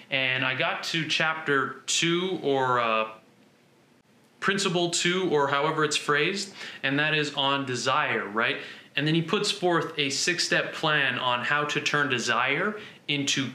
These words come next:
gold. And it was either step one or step two said, "Come up with a definite number, okay? Focus and set your sight on a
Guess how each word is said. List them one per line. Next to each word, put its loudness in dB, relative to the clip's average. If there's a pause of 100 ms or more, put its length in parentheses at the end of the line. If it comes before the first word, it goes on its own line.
gold. 0 (360)
And 2 (340)
it -2
was -2
either 2
step 0
one 2
or 2
step 0
two 2
said, 0 (380)
"Come 0
up 0
with 0
a -2 (200)
definite -2
number, -2 (200)
okay? -2 (220)
Focus -2
and -4
set 0
your 2
sight 0
on 0
a -2